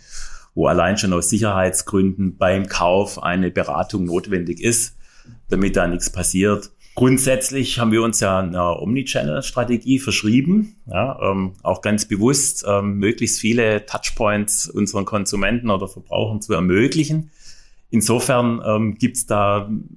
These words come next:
in den letzten Jahren natürlich eine, eine Harmonisierung von Vertriebswegen, aber man kann schon sagen, dass beratungsintensive, anthrazitfarbene Profigeräte vorwiegend im Fachhandel verkauft werden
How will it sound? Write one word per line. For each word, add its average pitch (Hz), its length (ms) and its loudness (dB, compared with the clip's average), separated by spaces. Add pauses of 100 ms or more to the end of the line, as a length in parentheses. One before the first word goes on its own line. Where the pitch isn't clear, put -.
(360)
in 117 120 2
den 104 120 2
letzten 110 340 0
Jahren 101 280 4
natürlich 95 480 -2
eine, 90 340 -2 (320)
eine - 160 -4
Harmonisierung 113 1000 2 (460)
von 104 240 2
Vertriebswegen, 117 1400 -2 (180)
aber 110 240 0
man 110 160 2
kann 107 180 -2
schon 113 180 -2
sagen, 101 340 0
dass 98 300 -4
beratungsintensive, 104 1500 0 (100)
anthrazitfarbene 101 1000 0
Profigeräte 92 840 0
vorwiegend 95 600 -2
im 82 40 -6
Fachhandel 104 440 -2
verkauft - 480 -6
werden 135 220 -6